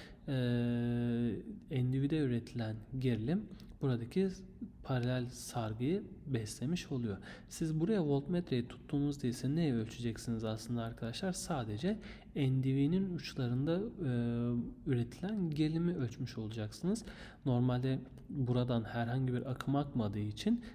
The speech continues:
bu nedir arkadaşlar? Sizin burada ölçmüş olduğunuz, şu dışarıdaki ölçmüş olduğunuz artı ile eksi kutup bu. Aslında N D V'nin uçlarında ölçmüş olduğunuz gerilimle aynıdır. Neden? Buradan herhangi bir akım akışı olmuyor. Eğer bu kompunt,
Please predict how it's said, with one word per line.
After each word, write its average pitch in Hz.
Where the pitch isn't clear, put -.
bu 135
nedir 139
arkadaşlar? 110
Sizin 120
burada 120
ölçmüş 117
olduğunuz, 110
şu 120
dışarıdaki 117
ölçmüş 117
olduğunuz 104
artı 113
ile 120
eksi 110
kutup -
bu. 220
Aslında 143
N 139
D 113
V'nin 135
uçlarında 127
ölçmüş 143
olduğunuz 120
gerilimle 117
aynıdır. 113
Neden? 165
Buradan 139
herhangi 120
bir 113
akım 117
akışı 120
olmuyor. 131
Eğer 180
bu 160
kompunt, 170